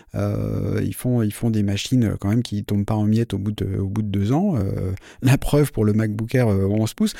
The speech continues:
Le, le, le MacBook Air onze pouces, la vraie problématique, à part un peu de puissance, soit, mais c'est qu'il se met plus à jour, quoi, pour, pour des bonnes raisons d'ailleurs. Au bout de onze ans, on peut, on peut comprendre.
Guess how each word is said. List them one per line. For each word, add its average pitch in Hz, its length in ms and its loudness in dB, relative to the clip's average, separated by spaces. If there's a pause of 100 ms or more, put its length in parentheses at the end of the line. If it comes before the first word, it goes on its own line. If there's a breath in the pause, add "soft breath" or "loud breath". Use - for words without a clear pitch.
(220 loud breath)
Le, 120 200 6
le, 117 220 6 (220 loud breath)
le 127 60 4
MacBook 139 340 4
Air 143 80 4
onze 131 140 2
pouces, - 240 0
la 117 240 2
vraie 113 260 2
problématique, 123 640 2
à 92 100 0
part - 240 -6
un - 60 -6
peu 104 140 0
de - 60 -12
puissance, 101 360 -4
soit, 180 220 -2
mais 101 80 2
c'est - 160 -6
qu'il - 120 -12
se - 80 -2
met 90 100 0
plus - 160 -2
à 104 40 4
jour, 175 260 2
quoi, 101 220 0 (140)
pour, 87 240 0
pour 82 180 -4
des 85 160 -4
bonnes 98 180 0
raisons 160 260 2
d'ailleurs. 53 280 -2
Au - 60 -6
bout 95 120 -4
de 90 120 -2
onze 92 180 0
ans, 147 80 4
on 117 180 0
peut, 104 280 0
on 104 100 0
peut 127 140 0
comprendre. 113 420 -2